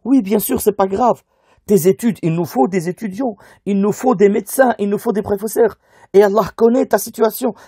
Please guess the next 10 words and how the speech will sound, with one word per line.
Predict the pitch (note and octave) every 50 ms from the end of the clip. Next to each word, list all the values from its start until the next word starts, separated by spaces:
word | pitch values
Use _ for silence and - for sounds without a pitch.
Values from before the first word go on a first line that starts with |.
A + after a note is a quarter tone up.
| _ _
Par | - C#3 -
conséquent, | - F#3 D#3 - F#3+ - - G3 F3
vas-y, | D3+ G3 A3 G3+ G#3+ C4+ B3+ G#3 - _ _ _ _ _ _
quitte | - B3 - -
ta | F#3 F3
prière. » | - - G3 G#3 G3+ F#3 C#3 - _ _ _ _ _ _
Bien | G#2 G#2 A#2 A2+
sûr, | - - - G#2 - -
tout | - C3+
ceci | - - - G#2+ - - C#2 -